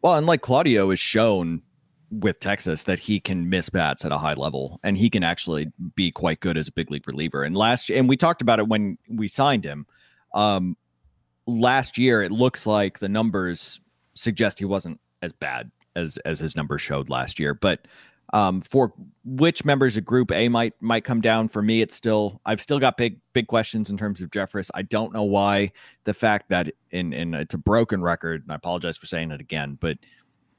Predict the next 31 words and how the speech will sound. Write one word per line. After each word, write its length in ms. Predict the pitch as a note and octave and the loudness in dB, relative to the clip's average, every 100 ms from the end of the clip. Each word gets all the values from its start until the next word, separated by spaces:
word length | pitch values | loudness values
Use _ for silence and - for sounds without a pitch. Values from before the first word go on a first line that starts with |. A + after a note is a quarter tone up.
| _ _ | _ _
I 60 | G#2+ | -2
don't 280 | B2 A#2+ G#2 | 2 0 2
know 80 | B2+ | 4
why 380 | B2 C3 C#3 | 4 4 4
all 160 | A#2+ C3 | 4 2
of 60 | C3+ | 2
a 40 | |
sudden 240 | C#3+ C3+ | 0 0
he 140 | C3+ C3 | 0 2
went 180 | C3 C3+ | 2 4
away 160 | C3+ | 2
from 140 | C3+ C3+ | 2 -4
his 100 | - | 0
split 240 | C#3 C3 | -2 -2
change 300 | C#3+ D3 D3 | -2 -4 0
last 280 | A2 F#2+ - | 2 0 -2
year. 140 | F2+ | -2
It 40 | F2+ | 0
was, 200 | G2 - | -2 -2
it 80 | C3 | 0
was 160 | C3 B2 | 2 0
his 160 | C#3 | -4
best 300 | C3 C#3+ - | 0 0 2
pitch 260 | - D#3+ - | 0 -2 -4
for 300 | - G2+ F#2 _ | -2 0 -2 _
the 120 | A#2 | -4
vast 360 | G2+ A#2+ D3+ - | 2 2 2 0
majority 440 | A#2 B2+ B2+ A2+ | 0 4 4 4
of 60 | F#2+ | 2
the 60 | F2+ | 0
year, 460 | G#2+ E3 A#2+ G#2+ | 4 4 4 2